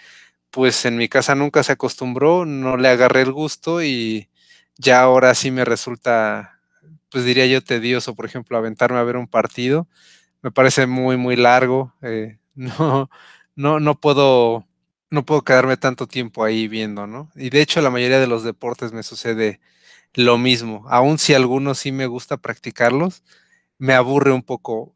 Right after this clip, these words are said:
el verlos. Pero, pues sí, en este caso yo diría que,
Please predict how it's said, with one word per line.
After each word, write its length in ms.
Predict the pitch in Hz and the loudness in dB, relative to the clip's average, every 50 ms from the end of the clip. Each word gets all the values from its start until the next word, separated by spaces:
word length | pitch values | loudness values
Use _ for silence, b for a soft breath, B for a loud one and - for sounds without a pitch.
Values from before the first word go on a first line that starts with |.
| _ - | _ -12
el 240 | 131 123 113 113 107 | -10 -8 -8 -8 -4
verlos. 600 | 117 127 120 110 110 107 104 98 92 - - _ _ _ _ _ _ _ _ _ _ _ _ _ _ _ _ _ | 0 0 2 2 0 -2 -6 -8 -12 -18 -20 _ _ _ _ _ _ _ _ _ _ _ _ _ _ _ _ _
Pero, 1080 | - 123 117 117 113 113 113 113 113 110 110 110 110 110 110 107 107 110 107 107 107 101 - | 0 2 4 4 4 4 4 4 4 4 4 2 2 2 0 0 -2 -2 -4 -6 -6 -10 -12
pues 180 | - 117 98 - | -12 -14 -12 -10
sí, 80 | 127 | -10
en 100 | 120 117 | -10 -10
este 180 | 117 - - 123 | -10 -12 -12 -6
caso 280 | - 127 120 - - 123 | -4 -4 -4 -4 -6 -8
yo 100 | 117 117 | -8 -8
diría 240 | 117 117 117 117 | -6 -2 -2 -2
que, 640 | 120 - - 113 107 107 131 131 127 120 127 123 | -2 -4 -4 -6 -6 -6 -8 -10 -14 -16 -18 -20